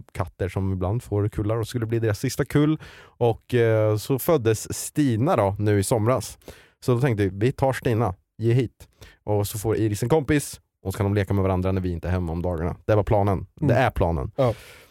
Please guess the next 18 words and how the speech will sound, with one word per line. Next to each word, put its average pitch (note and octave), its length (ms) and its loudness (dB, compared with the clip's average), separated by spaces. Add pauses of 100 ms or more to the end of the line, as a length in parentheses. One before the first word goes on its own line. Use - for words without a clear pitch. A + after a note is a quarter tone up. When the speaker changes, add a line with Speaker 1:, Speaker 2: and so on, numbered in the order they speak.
(220)
Speaker 1:
Så A#2+ 100 -4
nu C3 60 4
har D3 80 4
vi C#3+ 60 6
haft C3+ 200 2
Stina A#2+ 260 2
hemma A2 320 4
i - 20 2
drygt A2+ 300 0
en A2+ 100 2
vecka. C#3+ 420 2 (1000)
Och, - 420 -2
eh, F2+ 340 0 (480)
Iris B2+ 320 2
tycker A#2+ 200 0
det G#2+ 60 4
är G#2+ 40 4
jättekul. A#2+ 500 0